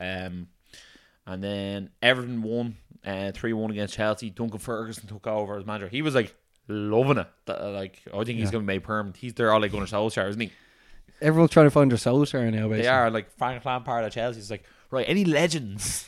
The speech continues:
Speaker 2: <laughs> "Any legends about, lads?" It's like,
Speaker 1: Yeah.
Speaker 2: "Yeah, Lundberg." It's like, "All right, hold on."
Speaker 1: All right. <coughs> That one doesn't work.
Speaker 2: Yeah, Mourinho won as, again with Spurs five nil.
Speaker 1: Five nil. Did you see Son's goal?
Speaker 2: Uh, I've,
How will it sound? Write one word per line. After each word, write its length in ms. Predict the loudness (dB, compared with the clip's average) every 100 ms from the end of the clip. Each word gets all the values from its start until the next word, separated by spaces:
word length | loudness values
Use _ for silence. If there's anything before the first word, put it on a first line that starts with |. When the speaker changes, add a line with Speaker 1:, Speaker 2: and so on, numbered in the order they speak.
| -10
Speaker 2:
<laughs> 500 | -10 -8 -4 -4 0
"Any 120 | 4
legends 320 | 6 4 2
about, 240 | 4 4 6
lads?" 260 | 2 2 -10 -20
It's 80 | -6
like, 100 | 0
Speaker 1:
Yeah. 60 | 4
Speaker 2:
"Yeah, 120 | 10
Lundberg." 520 | 10 10 8 4 2
It's 100 | -4
like, 160 | -6 -4
"All 60 |
right, 100 | -4
hold 140 | -4 -6
on." 120 | -8 -12 -16 -2
Speaker 1:
All 80 | 2
right. 180 | 2 2 -12 -4 -2
<coughs> 160 | 0
That 180 | 4 4
one 80 | 4
doesn't 200 | -2 2
work. 240 | 4 4 2 -12 _ _ -20 -4
Speaker 2:
Yeah, 160 | -2
Mourinho 360 | 0 4 8 8
won 160 | 8 4
as, 100 | 2 -2
again 320 | -2 0 0
with 120 | -2
Spurs 280 | -2 -2 0
five 220 | 2 2
nil. 120 | 4 2
Speaker 1:
Five 100 | 2
nil. 180 | -2 -4 -8
Did 120 | -6
you 60 |
see 20 | -2
Son's 260 | 2 2 6
goal? 300 | 6 6 2 _ _ _ -8
Speaker 2:
Uh, 420 | -2 0 0 0
I've, 180 | -2